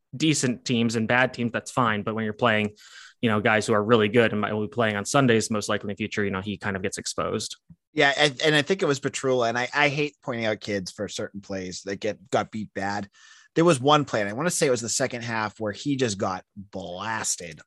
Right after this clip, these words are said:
Speaker 2: on a play.
Speaker 1: Mm-hmm.
Speaker 2: Um, and it, I, I,
Speaker 1: It was the
Speaker 2: you
Speaker 1: toss sweep when they, uh, when
Speaker 2: Yeah.
Speaker 1: a linebacker tossed him right into Sinfield and caused a tackle for loss.
Speaker 2: Yes,
Speaker 1: 'Cause
Speaker 2: that one.
Speaker 1: Petrula basically tackled him.
Speaker 2: Yes, eh, he just got beat physically. And, you know, that, that was just kind of a, that was the,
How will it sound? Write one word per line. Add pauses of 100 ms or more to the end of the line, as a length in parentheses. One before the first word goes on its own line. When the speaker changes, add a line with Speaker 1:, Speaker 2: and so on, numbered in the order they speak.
Speaker 2:
on
a
play. (540)
Speaker 1:
Mm-hmm.
Speaker 2:
Um,
and
it, (120)
I,
I, (100)
Speaker 1:
It
was
the
Speaker 2:
you
Speaker 1:
toss
sweep
when
they,
uh,
when
Speaker 2:
Yeah.
Speaker 1:
a
linebacker
tossed
him
right
into
Sinfield
and
caused
a
tackle
for
loss. (140)
Speaker 2:
Yes,
Speaker 1:
'Cause
Speaker 2:
that
one.
Speaker 1:
Petrula
basically
tackled
him. (220)
Speaker 2:
Yes,
eh,
he
just
got
beat
physically.
And,
you
know, (180)
that,
that
was
just
kind
of
a, (480)
that
was
the,